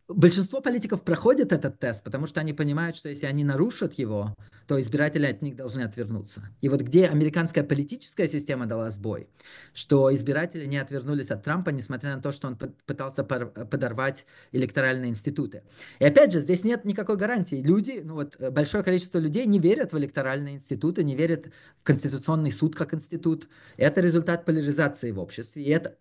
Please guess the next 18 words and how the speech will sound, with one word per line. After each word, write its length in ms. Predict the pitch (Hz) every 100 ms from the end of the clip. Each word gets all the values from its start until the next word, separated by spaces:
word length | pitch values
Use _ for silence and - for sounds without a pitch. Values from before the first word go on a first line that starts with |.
| -
и 120 | 175
это 220 | 196 202
очень 300 | 156 147 139
плохо. 360 | 113 127 - -
И 80 | 123
вот 240 | 139 -
так 300 | - 214 - -
институты 500 | 147 - 151 170 165
рушатся. 480 | 175 - 107 - 90
Это 180 | 123 147
начинается 560 | 147 147 165 156 151 143 -
не 80 | -
с 40 | 143 165
того, 80 | 285
что 160 | 294
кто-то 260 | - 180 156
нарушает 500 | 143 127 139 120 110
закон, 360 | 117 120 117